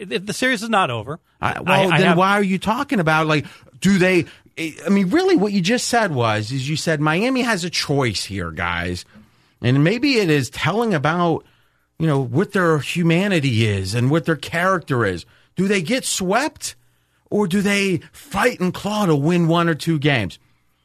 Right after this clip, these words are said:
Speaker 2: Sounds like the series is over from that perspective.
Speaker 1: It's not over. But
Speaker 2: Then
Speaker 1: when,
Speaker 2: why are you
Speaker 1: w-,
Speaker 2: saying
Speaker 1: because
Speaker 2: things
Speaker 1: when
Speaker 2: like
Speaker 1: Miami
Speaker 2: that?
Speaker 1: does get down two oh,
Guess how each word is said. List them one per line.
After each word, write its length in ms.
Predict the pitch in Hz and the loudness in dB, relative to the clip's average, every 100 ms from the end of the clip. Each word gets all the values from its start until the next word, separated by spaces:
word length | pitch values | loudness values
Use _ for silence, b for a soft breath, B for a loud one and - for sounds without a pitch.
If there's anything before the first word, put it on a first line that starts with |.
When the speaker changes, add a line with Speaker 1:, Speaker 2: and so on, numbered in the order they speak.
| _ | _
Speaker 2:
Sounds 260 | _ 294 320 | _ -2 0
like 120 | 269 | 0
the 80 | 170 | 0
series 320 | - 190 156 | 0 2 2
is 120 | 135 | 2
over 360 | 147 262 277 139 | 2 2 0 -2
from 140 | 131 | -2
that 180 | 127 104 | -2 -2
perspective. 680 | 120 - 110 90 82 60 - | -4 -4 -4 -4 -8 -14 -6
Speaker 1:
It's 260 | - 123 - | -6 -4 -2
not 280 | 147 170 165 | 2 2 2
over. 380 | 151 135 143 | 0 -2 -6
But 80 | 127 | -2
Speaker 2:
Then 160 | 170 175 | 2 2
Speaker 1:
when, 60 | |
Speaker 2:
why 160 | 180 202 | 4 2
are 60 | 202 | 2
you 120 | 180 | 0
Speaker 1:
w-, 20 | |
Speaker 2:
saying 260 | - 233 247 | 0 0 2
Speaker 1:
because 180 | 196 | 2
Speaker 2:
things 60 | 143 | 2
Speaker 1:
when 100 | 127 | 2
Speaker 2:
like 100 | 117 | 2
Speaker 1:
Miami 300 | 151 165 151 | 2 0 -2
Speaker 2:
that? 80 | 127 | 0
Speaker 1:
does 260 | 170 165 | 0 0
get 200 | 135 143 | -2 -4
down 280 | 151 139 127 | -2 -2 -2
two 260 | - 143 120 | -6 -4 -2
oh, 300 | 117 113 | -2 -2